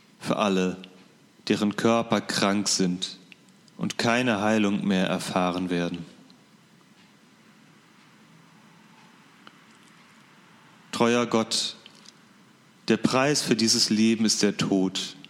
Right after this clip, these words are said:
Die Vergänglichkeit ist stets unsere Begleiterin.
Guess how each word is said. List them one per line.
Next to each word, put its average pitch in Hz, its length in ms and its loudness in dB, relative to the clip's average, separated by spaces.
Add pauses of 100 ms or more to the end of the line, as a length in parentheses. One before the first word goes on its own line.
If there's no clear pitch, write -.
(1200)
Die - 40 -4
Vergänglichkeit 123 920 2
ist - 160 2
stets 113 440 2
unsere 110 280 0
Begleiterin. 92 800 0